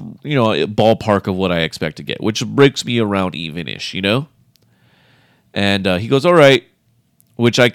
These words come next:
I kinda knew that, you know, that going into it, the fact that he asked me how much I owe on the loan and what I expect means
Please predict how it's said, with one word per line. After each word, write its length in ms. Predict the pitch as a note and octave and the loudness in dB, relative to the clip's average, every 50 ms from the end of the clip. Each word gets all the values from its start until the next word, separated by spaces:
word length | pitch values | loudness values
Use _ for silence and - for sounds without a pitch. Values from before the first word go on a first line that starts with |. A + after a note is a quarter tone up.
| - - | -2 -4
I 80 | B2 A#2 | -4 -2
kinda 260 | - C3+ D3+ D#3+ D3 | 0 0 2 2 2
knew 340 | A#2+ A#2+ B2+ C3+ C#3 C#3 C3 | 0 4 4 8 8 8 8
that, 400 | G#2 G#2+ G#2 G#2 G#2+ - - _ _ | 6 4 4 4 4 2 0 _ _
you 140 | - B2 B2+ | -4 0 0
know, 180 | A2 G2+ G2 | 2 2 2
that 460 | F#2 F#2+ G2 G2+ A#2 A2+ A#2+ - - | 0 -2 0 2 4 4 4 2 2
going 260 | A#2+ B2+ B2+ B2 A2 G2 | 0 2 2 2 2 2
into 320 | G#2+ B2+ B2 - D3+ D#3+ | 0 -2 0 2 4 4
it, 200 | F3 F#3 F#3+ - _ _ _ _ _ _ _ _ _ _ _ _ _ _ _ _ _ _ _ _ | 4 4 2 -2 _ _ _ _ _ _ _ _ _ _ _ _ _ _ _ _ _ _ _ _
the 140 | - A2+ G#2 | -2 -2 -2
fact 280 | - - G#2+ A2 G#2+ - | 2 2 2 2 2 0
that 100 | A2+ G#2 | -2 -2
he 180 | A2 A#2+ - - | -2 -2 -2 0
asked 280 | F#2 G2 G#2 G#2 - | 0 0 0 0 -2
me 120 | - G#2+ G2 | -6 -8 -8
how 200 | F2+ G2 G2 G2 | -4 -4 -4 -2
much 280 | G2 F#2+ G2+ G2+ F#2+ - | -2 -2 -4 -4 -4 -4
I 140 | E2 F2+ - - - | -6 -6 -6 -4 -2
owe 200 | F2+ F#2 G2 G#2 | 0 0 2 2
on 100 | G#2 G#2 | 0 0
the 80 | F#2+ F2+ | -2 -2
loan 440 | F2+ F2 E2+ F2 F#2+ A2+ C3+ C#3 | -2 -4 -4 -4 -2 -4 -4 -6
and 200 | - - F2+ F#2+ F2 | -6 -8 -8 -6 -4
what 160 | F2+ G2 F#2+ | -4 -2 0
I 120 | F#2+ F#2 | 0 0
expect 600 | F2 E2+ D#2+ - - - F#2+ G2+ A#2+ - _ - - _ _ _ _ _ _ _ _ _ | -2 -4 -6 -8 -8 -4 0 0 0 0 _ -14 -20 _ _ _ _ _ _ _ _ _
means 520 | - A2 A#2+ A#2 A2 A2 G#2 G2 F#2 F#2+ | -4 0 2 2 2 2 0 -4 -6 -10